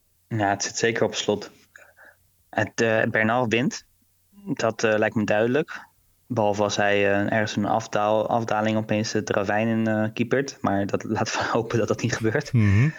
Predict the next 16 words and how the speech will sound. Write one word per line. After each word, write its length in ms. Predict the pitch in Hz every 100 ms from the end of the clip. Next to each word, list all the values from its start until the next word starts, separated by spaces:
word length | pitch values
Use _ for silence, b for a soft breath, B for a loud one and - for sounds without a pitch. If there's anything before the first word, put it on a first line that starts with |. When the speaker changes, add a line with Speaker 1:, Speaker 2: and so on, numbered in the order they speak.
| B B B
Speaker 1:
Daarachter 640 | 156 139 151 143 - 131
hebben 240 | 123 117 120
we 60 |
dan, 280 | 120 120 120
eh, 460 | 117 113 110 110 123 -
Caruso 600 | - 120 127 127 123 117
en 260 | 110 110 113
Carty 520 | 123 135 135 120 113
die 500 | - 113 110 113 - -
voor 180 | 113
de 120 | 110 107
podiumplekken 800 | 123 131 131 123 123 123 131
aan 60 | 120
het 120 | 123
vechten 340 | - 143 - 123
zijn. 360 | 120 143 -